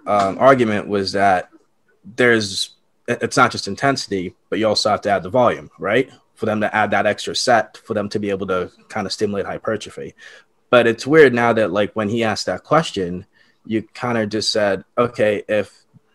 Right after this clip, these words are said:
the intensity and then, like, everything else is there and they're not progressing, you're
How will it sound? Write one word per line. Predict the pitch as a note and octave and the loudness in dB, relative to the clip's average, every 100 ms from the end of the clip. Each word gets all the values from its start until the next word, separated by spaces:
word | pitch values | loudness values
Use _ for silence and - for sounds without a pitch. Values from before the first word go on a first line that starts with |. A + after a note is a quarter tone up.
| _ | _
the | - | 0
intensity | A#2 A2 C3 A#2+ B2 A#2 | 0 2 0 0 0 0
and | G#2+ | 0
then, | G#2+ | 0
like, | G#2 | -2
everything | A2+ A2 G#2+ | -2 -2 -2
else | G2+ - | -2 -4
is | F#2+ | -2
there | A2 A2+ G#2 F#2+ _ | 0 2 2 -2 _
and | G2+ G2 | -8 -6
they're | G2+ | -4
not | G2+ F#2+ | -4 -6
progressing, | F#2 G2+ C3+ - G#2 F#2+ - _ - _ _ | -4 2 2 2 -4 -6 -10 _ -20 _ _
you're | G#2+ G#2 G2 | -2 -2 -4